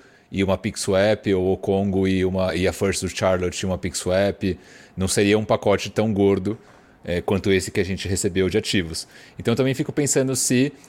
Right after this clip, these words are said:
é, valeria a pena a gente talvez abrir mão de mais escolhas de draft por um jogador que ainda não se provou na N B A, por um lado, e que quando jogou, obviamente, foi bem, mas passou boa parte da sua carreira na N B A até aqui machucado. Então eu acho que eu, por mais que eu entendo o seu ponto de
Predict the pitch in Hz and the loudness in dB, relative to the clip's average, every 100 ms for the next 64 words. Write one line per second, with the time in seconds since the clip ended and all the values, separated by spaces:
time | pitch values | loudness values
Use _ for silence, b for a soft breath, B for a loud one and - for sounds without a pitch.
0 | B B - 98 92 90 82 104 101 110 | B B 0 2 2 0 2 2 4 4
1 | 143 127 113 107 104 98 107 95 101 95 | 2 2 2 2 0 -2 0 0 0 2
2 | 104 101 101 92 95 98 98 - 104 95 | 0 2 0 0 0 0 -2 -2 -2 -2
3 | 104 98 104 - - 123 113 117 113 104 | 0 2 2 0 -4 -2 2 2 4 2
4 | 98 - 113 127 139 131 117 101 98 107 | 0 0 0 0 -2 -2 0 2 2 2
5 | 101 92 95 135 - - _ _ _ _ | 0 2 2 2 -2 -20 _ _ _ _
6 | - 104 95 92 92 117 - b b b | -8 -2 0 4 4 2 -6 b b b
7 | 107 101 - 120 117 _ _ _ 127 127 | -6 -6 -2 -2 -4 _ _ _ 0 2
8 | 120 120 110 104 101 101 95 117 110 101 | 4 4 6 4 2 -2 -4 0 2 4
9 | 113 - 123 120 123 - 113 120 120 110 | 2 0 -6 -4 -4 -2 0 0 2 0
10 | - 107 110 110 104 101 101 98 92 98 | 0 -4 -4 -4 -2 -2 -2 -4 -2 -4
11 | - 101 - 98 98 - 107 87 87 b | -2 -4 -4 -6 -6 0 0 0 -6 b
12 | b b 82 90 92 98 - 107 104 - | b b -10 -8 -4 -2 -2 0 0 -2
13 | - _ - 101 117 - 113 - B - | -18 _ -6 0 0 0 -6 -6 B -2
14 | 107 120 127 139 120 107 120 147 104 95 | 0 0 -2 -2 0 0 0 -2 -6 -6